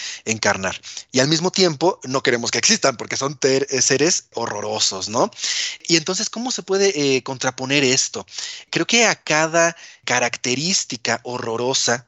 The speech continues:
del vampiro se le puede contraponer una muy deseable y que todos querríamos tener. Y es en esta dicotomía donde surge la seducción del vampiro. Por ejemplo, ante el horror que despierta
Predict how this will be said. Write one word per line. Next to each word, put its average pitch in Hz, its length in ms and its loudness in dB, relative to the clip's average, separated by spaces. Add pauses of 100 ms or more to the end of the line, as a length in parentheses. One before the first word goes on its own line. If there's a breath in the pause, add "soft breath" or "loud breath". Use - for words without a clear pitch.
(100)
del 117 200 -2
vampiro 110 540 0 (340 loud breath)
se - 140 4
le 123 100 6
puede 147 280 4
contraponer 120 800 0
una 135 420 0 (380 loud breath)
muy 156 260 -2
deseable - 640 -2 (200)
y 147 100 -2
que 143 120 0
todos 165 300 2
querríamos 143 680 0
tener. 104 300 -4 (280 loud breath)
Y 139 120 6
es 147 140 6
en 165 120 4
esta 165 240 2
dicotomía 123 560 -2
donde 117 240 -4
surge 131 500 2 (300 loud breath)
la 104 160 0
seducción 120 880 0
del 117 160 4
vampiro. 107 500 2 (500 loud breath)
Por 127 120 0
ejemplo, 156 480 4
ante 120 220 -2
el - 120 -4
horror 131 460 0 (460 loud breath)
que 113 160 0
despierta 120 800 0